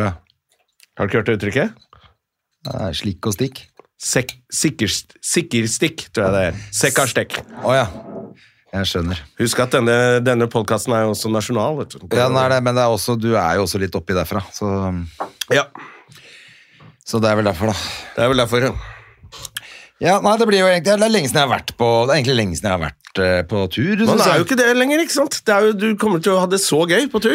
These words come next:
Speaker 2: oppe i
Speaker 1: Jeg koser
Speaker 2: Nord-Norge.
Speaker 1: meg, jeg skal ta fly og
Speaker 2: Ta ferger skal du vel også?
Speaker 1: <laughs> Det også. Må kanskje det. Det er
Speaker 2: Ja, jeg
Speaker 1: alltid
Speaker 2: vet
Speaker 1: en ferge oppe i nord, er det ikke?
Speaker 2: Jo, jo, det er alltid noe hurtigbåt.
Speaker 1: Ja,
Speaker 2: Så
Speaker 1: ja,
Speaker 2: tar
Speaker 1: ja,
Speaker 2: det.
Speaker 1: ja, ja, ja, det er klart det. Vi skal bo i Harstad, så vidt jeg har skjønt, da.
Speaker 2: Ja,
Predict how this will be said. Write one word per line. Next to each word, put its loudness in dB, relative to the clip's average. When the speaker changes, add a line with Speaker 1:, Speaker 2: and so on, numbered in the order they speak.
Speaker 2:
oppe -14
i 2
Speaker 1:
Jeg 4
koser -
Speaker 2:
Nord-Norge. 4
Speaker 1:
meg, 4
jeg 0
skal 0
ta 0
fly -2
og 2
Speaker 2:
Ta 2
ferger 0
skal 2
du 0
vel 4
også? 2
Speaker 1:
<laughs> -8
Det 2
også. 0
Må -2
kanskje -2
det. -4
Det -2
er 2
Speaker 2:
Ja, 4
jeg 4
Speaker 1:
alltid 2
Speaker 2:
vet 4
Speaker 1:
en 0
ferge 2
oppe -2
i 0
nord, 0
er 0
det -2
ikke? -2
Speaker 2:
Jo, 2
jo, 4
det 4
er 4
alltid -4
noe 2
hurtigbåt. -2
Speaker 1:
Ja, 2
Speaker 2:
Så 0
Speaker 1:
ja, -4
Speaker 2:
tar -2
Speaker 1:
ja, -2
Speaker 2:
det. -6
Speaker 1:
ja, -12
ja, -12
ja, -14
det -14
er -20
klart -14
det. -14
Vi -4
skal 0
bo 0
i 4
Harstad, -2
så -2
vidt -2
jeg 0
har 0
skjønt, -4
da. 0
Speaker 2:
Ja, 4